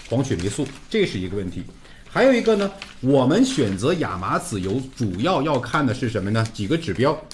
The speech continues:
亚麻酸、呃，油酸还有亚油酸。最重要的亚麻酸的指标是多少？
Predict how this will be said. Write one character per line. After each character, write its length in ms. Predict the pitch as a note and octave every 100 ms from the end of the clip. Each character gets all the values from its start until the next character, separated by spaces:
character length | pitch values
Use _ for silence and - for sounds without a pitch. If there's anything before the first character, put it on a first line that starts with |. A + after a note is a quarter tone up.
| - - -
亚 160 | A#2+
麻 160 | C3+ F#3+
酸、 280 | G#3+ A3 A3 - - - - -
呃， 220 | C#3 B2+
油 220 | C3 F3+
酸 320 | G#3+ G#3 G#3 -
还 120 | C3
有 120 | B2+
亚 160 | A2 C3
油 140 | A2
酸。 200 | B2+ C#3 C#3 - - -
最 240 | - C#4+ A3+
重 200 | B3 A#3+
要 160 | A3
的 120 | D3+ A2
亚 200 | A2+ G2+
麻 220 | A2+ E3+
酸 180 | F3 A3
的 80 | D3+
指 160 | A2
标 180 | F#2+ G#2+
是 100 | A#2
多 100 | A#2
少？ 240 | A2 E2+